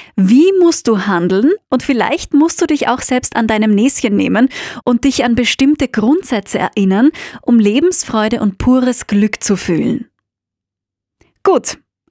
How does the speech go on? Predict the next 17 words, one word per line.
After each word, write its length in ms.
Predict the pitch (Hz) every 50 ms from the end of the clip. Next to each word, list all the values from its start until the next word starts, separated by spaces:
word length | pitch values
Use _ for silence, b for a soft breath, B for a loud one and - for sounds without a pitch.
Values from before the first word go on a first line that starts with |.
| _
auf 220 | - 226 233 - 247
los 420 | 220 233 285 359 403 - - -
geht's 280 | - 285 285 - - -
los. 480 | 247 233 190 - - - - - - _ _ _ _ _ _ _ _ _ _ _ _ _ _ _ _ _ _ _ _
Das 240 | - 208 254 294 -
sind 160 | - 302 -
meine 240 | 254 240 240 233 240
sieben 320 | 226 - 247 233 233 247 233
T-G-M-Regeln 880 | - 240 214 - - - - 196 202 202 196 190 185 175 202 196 196
für 220 | 185 - - - -
ein 160 | 185 185 -
glückliches 640 | - 190 202 220 - - 220 202 - 226 220 - -
Leben. 480 | 175 170 151 151 135 - - 202 - _ _ _ _ _ _ _ _ _ _ _ _ _ _ _ _ _ _ _ _ _ _
Nummer 340 | 208 220 226 226 233 - -
eins. 360 | 160 - - - - - - - _ _ _ _ _ _ _ _ _ _ _ _ _
Lass 520 | - 190 190 196 240 - - - - - - _ _ _ _ _ _ _
los. 560 | 202 196 190 190 175 165 - - - -